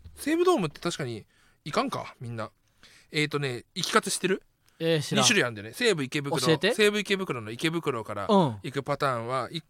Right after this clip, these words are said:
Speaker 1: 西武池袋の方が楽なのかな？
Speaker 2: 池袋から西武ドームに向かう行き方？
Speaker 1: そう。
Speaker 2: うん。
Speaker 1: それが西武新宿から
Speaker 2: うん。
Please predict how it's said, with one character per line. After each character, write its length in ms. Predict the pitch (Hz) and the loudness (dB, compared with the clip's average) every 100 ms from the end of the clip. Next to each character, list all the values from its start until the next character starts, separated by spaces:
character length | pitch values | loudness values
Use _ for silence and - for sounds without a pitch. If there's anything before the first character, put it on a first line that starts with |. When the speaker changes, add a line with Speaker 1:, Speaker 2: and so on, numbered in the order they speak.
| _ | _
Speaker 1:
西 180 | - 320 | 2 4
武 80 | 330 | 6
池 100 | 349 | 4
袋 180 | 320 160 | 4 2
の 0 | |
方 80 | 120 | 2
が 60 | |
楽 200 | 117 120 | 0 0
な 100 | 131 | -2
の 80 | 101 | -4
か 100 | 98 | -12
な？ 80 | 113 - | -16 -14
Speaker 2:
池 220 | - 240 | 0 4
袋 360 | 220 240 240 240 | 4 8 8 10
か 120 | 403 | 8
ら 160 | 240 156 | 8 6
西 240 | 196 190 | 4 6
武 100 | 180 | 6
ド 160 | 202 208 | 4 4
ー 40 | |
ム 100 | 196 | 2
に 100 | 208 | 0
向 120 | 151 | 0
か 160 | 156 147 | 2 2
う 60 | |
行 80 | 139 | 2
き 40 | - | 0
方？ 360 | 151 143 240 - 151 | 0 2 0 -4 0
Speaker 1:
そ 60 | |
う。 120 | 160 135 | 0 2
Speaker 2:
う 20 | |
ん。 20 | |
Speaker 1:
そ 80 | 262 | 2
れ 40 | |
が 60 | 247 | 2
西 220 | 254 247 | 4 4
武 100 | 240 | 4
新 240 | 262 240 | 2 0
宿 160 | 220 - | -2 0
か 100 | 233 | 4
ら 280 | 262 165 110 | 6 4 4
Speaker 2:
う 80 | 190 | 2
ん。 220 | 165 | 2